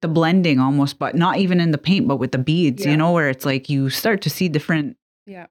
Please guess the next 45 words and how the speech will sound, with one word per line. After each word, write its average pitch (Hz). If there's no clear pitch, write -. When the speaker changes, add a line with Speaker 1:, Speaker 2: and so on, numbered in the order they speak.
Speaker 1:
aspects 190
of 139
it 139
and 135
how 165
to -
change 156
it. 147
And 143
it's, -
sometimes 262
it's 190
hard 208
because 175
you're 147
limited 151
to, 135
like, 139
Speaker 2:
I 160
know. 151
Speaker 1:
the 170
beads 202
can 220
Speaker 2:
Yeah. 190
Speaker 1:
only 196
do 185
so 196
much, 180
the -
paint -
can 185
only 180
do, 175
you 160
know, 170
so 156
it's 143
kind 170
of 160
like, 131
yeah, 127
it's 151
always 175
like, 147
um, 95